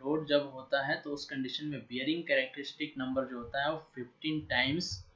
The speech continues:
of the bearing modules होता है, तो option C is correct। Next question, the spring mostly used in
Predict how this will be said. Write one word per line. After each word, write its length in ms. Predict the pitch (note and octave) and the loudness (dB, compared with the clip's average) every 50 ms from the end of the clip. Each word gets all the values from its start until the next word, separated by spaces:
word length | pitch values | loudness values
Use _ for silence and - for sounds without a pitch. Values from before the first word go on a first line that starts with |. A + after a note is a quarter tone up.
| _ _ _ _ _ _ _ _ _ _ _ _ _ _ _ _ _ _ _ _ - - - - - _ _ _ - - - | _ _ _ _ _ _ _ _ _ _ _ _ _ _ _ _ _ _ _ _ -12 -12 -12 -12 -16 _ _ _ -6 8 10
of 220 | C#3+ C#3+ D3 D3+ E3+ | 12 12 12 12 12
the 80 | F3+ - C#3 C#3 | 10 10 12 10
bearing 380 | C#3+ C#3+ D3 D#3 F3 F3+ E3+ D3 C3+ | 10 10 10 10 8 8 6 4 6
modules 560 | B2+ B2 B2 B2 A#2+ C3 C#3 C#3 C3+ C3+ C3+ | 6 6 6 6 4 4 4 4 2 0 -4
होता 260 | A#2+ A2+ - A#2+ A#2 A2+ | -6 -2 0 0 0 2
है, 240 | A#2 C3 D#3 F3 G3 G3 - - | 0 0 -2 -2 -2 -4 -6 -2
तो 180 | C#3+ C3 C3+ C3 | 2 2 4 4
option 280 | C3 - C3+ C3+ C3 - - | 2 -2 -4 -4 -6 -6 -6
C 160 | C3+ C3 B2+ B2+ | -4 -4 -4 -4
is 140 | A#2 - - - C3+ | -8 -10 -6 0 2
correct। 340 | A#2+ B2 D3 E3+ E3 - - - A#2+ A#2+ | 6 6 6 6 4 0 -8 -10 0 0
Next 240 | C#3 D3 - - - | 2 2 2 0 0
question, 400 | D#3+ E3 D#3+ - F3 F3 F#3+ F#3+ G3 - - - - - _ _ _ _ _ _ _ - | 2 2 4 4 4 4 2 2 0 -2 -6 -10 -14 -18 _ _ _ _ _ _ _ 4
the 180 | C#3 D#3 - - | 6 6 6 6
spring 400 | - - - F3+ F#3+ G3+ G#3 F#3 | 2 0 2 4 6 8 8 8
mostly 380 | D#3 D3+ D3+ - - F#3 F3+ F3 E3+ | 8 6 4 4 2 2 2 4 4
used 220 | E3+ E3+ D#3 F3 F#3 F3 | 4 2 2 0 0 0
in 160 | E3+ F3 D#3 | 0 0 -2